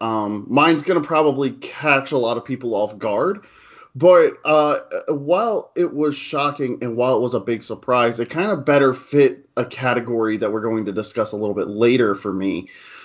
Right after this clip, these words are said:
Um, but like you said, we all kinda knew it was going, it was happening. We saw the leaks, we saw the, the, the re-,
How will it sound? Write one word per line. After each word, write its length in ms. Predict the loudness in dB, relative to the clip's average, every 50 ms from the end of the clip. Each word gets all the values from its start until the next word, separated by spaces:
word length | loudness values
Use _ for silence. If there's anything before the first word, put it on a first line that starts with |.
| -20 _ _
Um, 580 | 0 2 4 4 4 4 2 2 0 -2 -6 _ _ _ _ _ -20 _ _ _ -12
but 580 | -12 -8 0 2 4 4 6 4 2 0 -2 2
like 260 | 4 4 4 4 2
you 120 | -4 -6
said, 320 | -4 0 2 2 2 2 -2
we 100 | -2 0
all 160 | 0 0 0
kinda 320 | -4 -6 -8 -6 -4 -4
knew 340 | -2 -2 2 4 4 4 4 2
it 40 |
was 160 | 0 0 -4 -2
going, 320 | -2 -2 -2 -2 -2 -6 -6 0 2
it 100 | 4 4
was 120 | 4 2 -2
happening. 600 | -6 -6 -4 -2 -2 -2 -6 -8 -8 -8 -6 -4
We 120 | -4 -4
saw 380 | -4 -4 -2 2 4 4 4 4
the 100 | 4 0
leaks, 580 | 0 0 -2 -2 -2 -2 -4 -6 -10 -14 -8
we 80 | -8 -8
saw 540 | -8 -4 -2 0 2 4 4 4 2 0 -4 -16 -20 -20 -20 _ _ _ -8
the, 380 | 0 2 2 4 2 0 -2 -6
the, 360 | 0 2 4 4 4 4 2
the 160 | 0 -4 -2
re-, 260 | 0 0 0 -2 -2